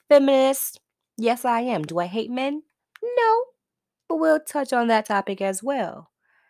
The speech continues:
But to understand that you're not alone is really big as a woman,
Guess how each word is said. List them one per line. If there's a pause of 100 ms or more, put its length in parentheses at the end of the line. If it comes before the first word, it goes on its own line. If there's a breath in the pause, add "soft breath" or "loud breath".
(800)
But
to
understand
that
you're
not
alone
is
really
big
as
a
woman,